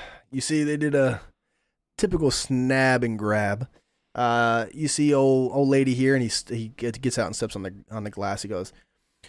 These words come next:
"She's been kinda using that to radar stuff when we're doing runs of movies and, and things of that nature. Uh, she can, you know, do her thing, like we talked about in the, in the car ride. She kinda grabs stuff for him and runs it back. So I take it it's either in a vehicle back that way, heading back to the district, uh,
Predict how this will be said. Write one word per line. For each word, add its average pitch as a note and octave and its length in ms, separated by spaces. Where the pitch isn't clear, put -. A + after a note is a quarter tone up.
"She's D#3 180
been D#3+ 140
kinda D3+ 340
using D3 380
that C#3+ 180
to - 100
radar B2 360
stuff A#2 400
when G#2 60
we're G2 80
doing G2+ 260
runs G2+ 340
of G2+ 120
movies A2 380
and, F2+ 300
and G#2 240
things G#2+ 300
of G#2 100
that G#2 220
nature. A2 400
Uh, C#2+ 260
she - 300
can, B2+ 300
you B3+ 60
know, F#3 160
do D3+ 180
her D#3 140
thing, E3+ 420
like B2 140
we B2 80
talked C#3 260
about C3 220
in C3 60
the, B2 440
in A#2+ 120
the B2+ 60
car C#3 220
ride. C#3+ 320
She - 80
kinda A#3 180
grabs G3+ 340
stuff C#3 220
for C#3+ 180
him B2 80
and A#2 120
runs B2+ 240
it A2+ 80
back. B2 280
So C3 340
I C3+ 140
take F3+ 280
it D3 120
it's C3+ 240
either F#3 300
in E3 80
a C#3+ 60
vehicle D#3+ 500
back C3+ 280
that C#3 220
way, E3+ 200
heading C#3 280
back C#3 220
to C#3 60
the A#2+ 120
district, F3+ 580
uh, B2 680